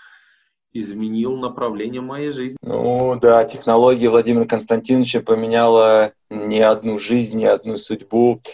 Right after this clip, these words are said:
Speaker 2: А, тогда еще по поводу Таллинской школы менеджеров такой, м, тоже уточняющий вопрос. А на ваш взгляд, кому вот было бы максимально полезно посетить этот крауд-тренинг?
Speaker 1: Я тут отвечу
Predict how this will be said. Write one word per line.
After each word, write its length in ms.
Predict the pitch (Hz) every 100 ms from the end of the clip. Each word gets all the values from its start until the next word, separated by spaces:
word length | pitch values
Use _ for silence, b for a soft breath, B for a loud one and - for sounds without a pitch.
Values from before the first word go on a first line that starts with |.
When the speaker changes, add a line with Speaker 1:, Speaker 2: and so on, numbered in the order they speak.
| B B
Speaker 2:
А, 400 | 113 117 117 113
тогда 380 | 110 127 131 160
еще 340 | 143 139 - 156
по 100 | 117
поводу 440 | 131 123 113 113 _ _
Таллинской 480 | 135 127 113 - 123
школы 300 | - 123 120
менеджеров 480 | 151 165 120 113
такой, 420 | - 113 127 123 117 110
м, 280 | 104 101 -
тоже 240 | 113 104
уточняющий 640 | 101 117 - 131 113 -
вопрос. 640 | 110 110 - 139 156 165 -
А 80 | 104
на 240 | 107 135
ваш 360 | 135 165 143 110
взгляд, 500 | 110 117 143 135 -
кому 380 | 117 131 208 220
вот 180 | 160
было 320 | 117 135 160 156
бы 320 | 143 139 120
максимально 1080 | 117 123 - 135 131 151 175 160 139 131 120
полезно 560 | 139 139 180 156 123 107
посетить 640 | 120 - 123 143 131 117
этот 260 | 110 107
крауд-тренинг? 720 | 117 123 107 - 135 180 175 98
Speaker 1:
Я 240 | 113 160
тут 160 | 185 180
отвечу 960 | 175 175 180 180 151 143 135 117 110